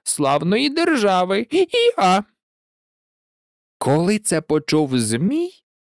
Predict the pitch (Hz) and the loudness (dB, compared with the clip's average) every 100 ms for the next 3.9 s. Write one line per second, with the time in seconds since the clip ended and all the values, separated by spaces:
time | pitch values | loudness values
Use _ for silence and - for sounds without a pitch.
0 | - 123 139 202 208 240 233 175 165 180 | -6 -2 0 0 0 -2 -2 -2 -2 -2
1 | 180 175 117 143 175 123 101 98 220 262 | -4 -4 -2 -4 -4 -4 -6 -2 0 0
2 | 233 214 214 - 190 190 - 131 170 156 | 0 0 0 -2 -4 -4 -6 -2 0 0
3 | 151 131 123 - - 113 104 - | -2 -2 -2 -2 -2 -4 -6 -8